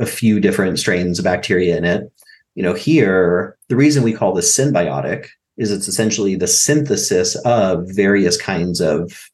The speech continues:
biotics or bacteria, right? So we have the prebiotics, which are gonna be the food source for probiotics.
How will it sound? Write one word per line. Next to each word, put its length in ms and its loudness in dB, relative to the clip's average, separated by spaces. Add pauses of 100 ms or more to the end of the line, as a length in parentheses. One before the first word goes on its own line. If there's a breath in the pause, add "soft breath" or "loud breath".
biotics 520 0
or 60 0
bacteria, 760 -2
right? 240 -4 (520 loud breath)
So 120 2
we 120 4
have 500 0
the 80 -2
prebiotics, 1040 0
which 260 0
are 80 0
gonna 160 -2
be 100 -2
the 80 -2
food 380 0
source 400 0
for 280 -2
probiotics. 840 -2